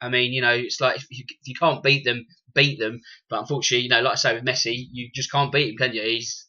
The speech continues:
that, um, class apart. And I think his long-time arch nemesis, Cristiano Ronaldo, would have been watching with interest, 'cause Ronaldo scored again on Tuesday night, another Champions League goal. I think that's, what, hundred twenty-five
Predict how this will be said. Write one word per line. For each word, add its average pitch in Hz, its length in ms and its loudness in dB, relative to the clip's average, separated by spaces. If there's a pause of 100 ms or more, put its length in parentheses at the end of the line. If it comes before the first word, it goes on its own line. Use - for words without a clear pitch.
that, 135 240 2 (500)
um, 123 380 -2 (460)
class 135 260 4
apart. 120 460 2 (720)
And 120 260 2
I 123 80 0
think 175 220 0
his 156 160 0
long-time 156 720 2
arch 151 260 2
nemesis, 156 360 2
Cristiano 160 380 0
Ronaldo, 151 320 4
would 147 100 0
have 143 60 -2
been 147 300 0
watching 151 380 0
with 151 100 0
interest, 170 480 2
'cause 143 300 -2
Ronaldo 160 320 4
scored 156 440 -2 (400)
again 175 380 6
on 165 80 2
Tuesday 156 300 2
night, 170 260 2
another 170 300 2
Champions 156 560 -2 (160)
League 139 280 -4
goal. 165 320 4 (400)
I - 60 -20
think 175 160 0
that's, 165 220 4
what, 139 240 2
hundred 180 320 -2 (120)
twenty-five 185 880 0